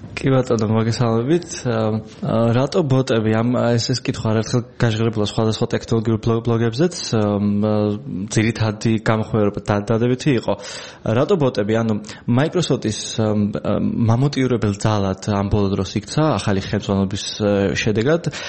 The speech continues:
ა, ის, რომ მას სურს ადამიანის შესაძლებლობები გააფართოვოს იმ, იმ დონემდე, რომ ნებისმიერ ადამიანს შეეძლოს ამ ტექნოლოგიების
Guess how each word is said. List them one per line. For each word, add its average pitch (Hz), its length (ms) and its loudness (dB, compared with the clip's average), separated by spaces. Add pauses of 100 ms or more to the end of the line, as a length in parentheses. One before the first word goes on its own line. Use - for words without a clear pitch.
(200)
ა, 110 240 2
ის, 113 180 2
რომ 180 220 4
მას 110 300 2
სურს - 340 0 (100)
ადამიანის 113 680 2
შესაძლებლობები 107 680 0
გააფართოვოს 104 600 0
იმ, 107 100 0
იმ 104 140 2
დონემდე, 113 280 2
რომ 190 160 2 (200)
ნებისმიერ 110 500 0
ადამიანს 98 480 2
შეეძლოს 110 400 2 (400)
ამ 101 240 -4
ტექნოლოგიების 104 480 0